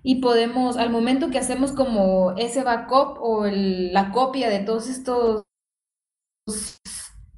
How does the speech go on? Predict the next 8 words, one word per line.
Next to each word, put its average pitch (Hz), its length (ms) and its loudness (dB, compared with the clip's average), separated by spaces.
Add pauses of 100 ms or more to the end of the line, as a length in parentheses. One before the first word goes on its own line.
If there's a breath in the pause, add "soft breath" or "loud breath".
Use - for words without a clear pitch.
(400)
documentos 220 760 2
o 220 80 -2
información 202 560 0
de 233 100 0
nuestro 226 280 -2 (440)
celular 196 420 2
a 233 40 0
nuestra 233 320 -6